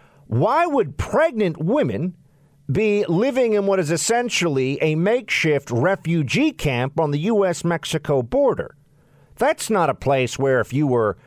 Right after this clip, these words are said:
seven or eight, by the way, the, most of these women are visibly pregnant, quite pregnant, seven or eight months pregnant. Why would you do that? Oh, because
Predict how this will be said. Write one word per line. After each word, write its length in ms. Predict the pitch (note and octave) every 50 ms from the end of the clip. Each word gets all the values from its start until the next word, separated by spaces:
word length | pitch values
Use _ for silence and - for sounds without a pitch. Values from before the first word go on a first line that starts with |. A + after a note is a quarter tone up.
| _ _ _
seven 560 | - - - D3+ D3+ D3+ C#3+ D3+ C#3+ C3+ C3 A#2
or 180 | G#2+ G#2 G#2 -
eight, 220 | C3+ D3 C#3+ F#2+
by 80 | C#3+ C#3+
the 80 | C3
way, 60 | B2
the, 140 | A2 G#2 A#2 -
most 320 | B2 A#2 B2 D3 D3+ C#3+ -
of 40 | C3+
these 120 | C3 G2
women 200 | B2 B2+ A#2+ A2+
are 100 | A2 A2 -
visibly 600 | A2 A2+ G3+ E4+ D4+ C#4 B3 - A#2+ A#2 G#2 G2+
pregnant, 440 | G#2 - - F3 D3+ - - - -
quite 260 | - D3+ E3 D3+ -
pregnant, 300 | - F#2+ F2+ D#2+ G2+ - - - - - - - -
seven 280 | - - G3 A3 G3+ G#3
or 40 | G#3
eight 80 | G3+
months 160 | F#3+ F#3+ F3 -
pregnant. 300 | - G3 F#3 D3+ C3+ C3+
Why 220 | D#3+ G#3+ C4 D4+
would 180 | D4+ D4+ C#4 A#3
you 80 | C4
do 140 | C4 C#4 C#4
that? 180 | G#3+ C#3+ - - _ _ _ - - _ _
Oh, 340 | - A#3 C#4+ D4 C4+ G#3 C#3
because 1160 | G#2 E3+ - F#3+ F3 D3 - - - F#3+ C#4 C#4+ B3 E3+ C3 C3 F3 A3+ A#3 - - - -